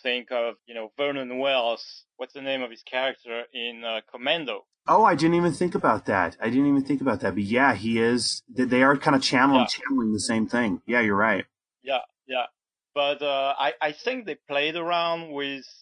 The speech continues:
Speaker 1: adding, uh, more stuff about their background, but at the same time,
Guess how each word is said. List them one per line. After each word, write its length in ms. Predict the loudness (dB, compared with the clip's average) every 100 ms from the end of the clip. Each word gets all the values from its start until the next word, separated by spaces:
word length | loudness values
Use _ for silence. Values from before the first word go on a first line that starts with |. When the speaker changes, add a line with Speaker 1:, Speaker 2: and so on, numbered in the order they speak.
| -4
Speaker 1:
adding, 760 | -2 -2 -2 -4 -4 -8 -10 -14 -12
uh, 460 | -6 -4 -4 -4
more 320 | -6 -6 -6 -6
stuff 400 | -8 -4 -4 -6
about 320 | -8 -6 -6 -8
their 420 | -6 -4 -4 -6 -8 _ _ _
background, 640 | -2 -2 -2 -2 -2 -2 -4
but 80 | -4
at 120 | -6
the 140 | -10 -10
same 180 | -10 -8
time, 400 | -4 -4 -4 -10